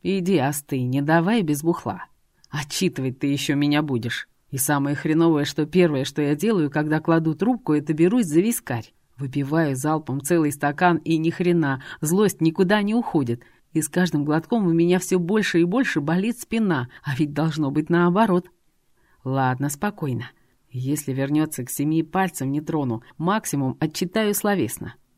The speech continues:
Выхожу на улицу и, ничего не придумав, иду в душ. Холодная вода немного бодрит, но по-настоящему меня бодрит новость, что пока я мылся, эта маленькая стерва вернулась.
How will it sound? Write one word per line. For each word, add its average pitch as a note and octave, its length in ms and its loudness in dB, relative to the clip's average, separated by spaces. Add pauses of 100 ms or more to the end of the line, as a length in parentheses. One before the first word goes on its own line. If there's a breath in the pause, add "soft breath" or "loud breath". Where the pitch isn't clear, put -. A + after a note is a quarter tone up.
Выхожу D3+ 500 -2
на D3 160 0
улицу F3 360 0
и, D#3 80 4
ничего F3+ 400 0
не E3 120 2
придумав, E3 540 0
иду E3+ 240 0
в A3 60 -2
душ. D3 360 -6 (400)
Холодная C#3+ 460 -2
вода D3 300 0
немного D3+ 460 0
бодрит, D3 500 -4 (200)
но D3 160 -2
по-настоящему D#3+ 800 2
меня E3 280 6
бодрит E3 400 4
новость, G3+ 320 2
что - 160 -6
пока E3+ 260 -2
я E3 160 2
мылся, C4 300 4
эта D#3 180 0
маленькая D#3 460 0
стерва G#3+ 380 0
вернулась. E3 760 0